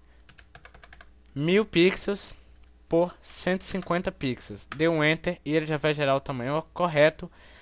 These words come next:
Venho, selecione aqui Fill, Fill Category, certo? Vem Gradient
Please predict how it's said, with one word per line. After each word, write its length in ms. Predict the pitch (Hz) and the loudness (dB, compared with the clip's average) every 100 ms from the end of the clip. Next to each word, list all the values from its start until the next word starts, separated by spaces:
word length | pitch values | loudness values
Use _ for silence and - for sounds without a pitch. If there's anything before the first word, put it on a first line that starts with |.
| - - - | -20 -20 -14
Venho, 340 | 139 180 196 170 | 0 2 4 0
selecione 480 | - 185 180 180 170 | 0 0 0 -2 -2
aqui 240 | - 147 | -2 -4
Fill, 680 | - - - 208 226 226 - - - - | -4 -18 -6 0 0 -2 -8 -20 -20 -20
Fill 340 | - - 202 | -14 -2 -2
Category, 680 | - 165 - 180 185 190 196 - - - - - - - - | -2 -2 2 2 2 -4 -6 -16 -20 -20 -20 -20 -20 -20 -20
certo? 400 | - 151 165 - | 0 2 2 0
Vem 260 | 143 156 151 | -4 -2 -2
Gradient 760 | 143 190 202 190 180 185 - | 2 4 4 0 -2 -4 -10